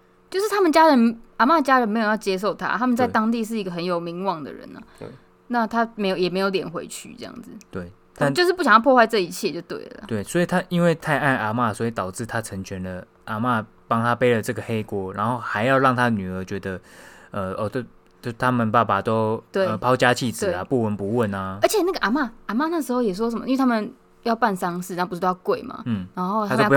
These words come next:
Speaker 1: 跪的时候，
Speaker 2: 他说：“不用跪了。”
Speaker 1: 对，他说：“不用跪啊，什么都没有，
Speaker 2: 又不是你养，
Speaker 1: 没有，没有，
Speaker 2: 他没，
Speaker 1: 没有，没有，
Speaker 2: 没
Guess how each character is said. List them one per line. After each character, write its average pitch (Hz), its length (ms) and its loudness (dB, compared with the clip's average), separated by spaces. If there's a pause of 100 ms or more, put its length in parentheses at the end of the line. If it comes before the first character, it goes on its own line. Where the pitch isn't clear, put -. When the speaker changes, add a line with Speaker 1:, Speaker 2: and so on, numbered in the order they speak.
(120)
Speaker 1:
跪 190 160 12
的 - 80 2
时 311 60 6
候， 311 40 6
Speaker 2:
他 311 80 8
说 294 140 8
：“不 - 80 -2
用 302 160 12
跪 277 160 10
了。” 175 80 6
Speaker 1:
对， 185 80 0
他 - 0 -
说 - 0 -
：“不 - 20 -2
用 - 0 -
跪 - 0 -
啊， - 0 -
什 208 140 -2
么 208 80 2
都 262 160 6 (400)
没 233 140 4
有， - 20 12
Speaker 2:
又 160 60 8
不 156 80 2
是 175 100 6
你 143 140 4
养， 262 180 10
Speaker 1:
没 262 60 8
有， 262 80 12
没 247 40 8
有， 220 60 10
Speaker 2:
他 - 0 -
没， 175 140 10
Speaker 1:
没 269 160 6
有， 254 80 10
没 - 0 -
有， 262 60 8
Speaker 2:
没 277 80 10